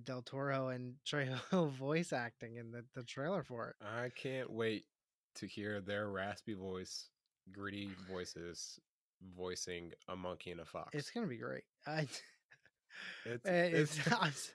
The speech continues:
Speaker 2: uh,
Speaker 1: like, that's the part that really gets me intrigued with this is, like, those are two people I
Speaker 2: <laughs>
Speaker 1: would not necessarily expect. I mean, del Toro's got the voice for a villain, but I wouldn't necessarily picture him voicing a villain in, like, a, you know, a kid's movie.
Speaker 2: Oh,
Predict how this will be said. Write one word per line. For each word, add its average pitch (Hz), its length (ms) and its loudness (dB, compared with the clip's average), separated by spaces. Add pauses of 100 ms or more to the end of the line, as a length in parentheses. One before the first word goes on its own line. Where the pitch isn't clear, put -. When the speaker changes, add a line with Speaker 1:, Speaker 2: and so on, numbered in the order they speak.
(140)
Speaker 2:
uh, 135 260 8
Speaker 1:
like, 190 160 12
that's 233 280 12
the 294 80 6
part 262 280 8
that 226 100 10
really 185 220 8
gets 170 240 4
me 180 120 4
intrigued 185 460 4
with 139 160 4
this 131 240 0
is, 139 340 2
like, 135 280 2
those 269 280 10
are 302 100 6
two 233 200 4
people 202 300 6
I 170 100 12
Speaker 2:
<laughs> 147 180 10
Speaker 1:
would 180 160 10
not 170 240 6
necessarily 156 580 4
expect. 139 460 0 (240)
I 160 100 2
mean, 165 300 2 (480)
del 190 120 6
Toro's 214 360 10
got 165 140 6
the 151 80 4
voice 147 300 4
for 139 180 0
a 120 60 0
villain, 123 400 0
but 135 140 2
I 135 220 4
wouldn't 160 260 6
necessarily 143 760 4
picture 135 300 -2
him 127 160 0
voicing 127 380 -2
a 120 60 -8
villain 123 360 -4
in, 120 180 -8
like, 117 200 -10 (120)
a, 131 60 -6 (600)
you 139 160 -4
know, 123 80 -2
a 117 160 -2 (100)
kid's 143 300 -2
movie. 175 400 4 (220)
Speaker 2:
Oh, 104 280 -2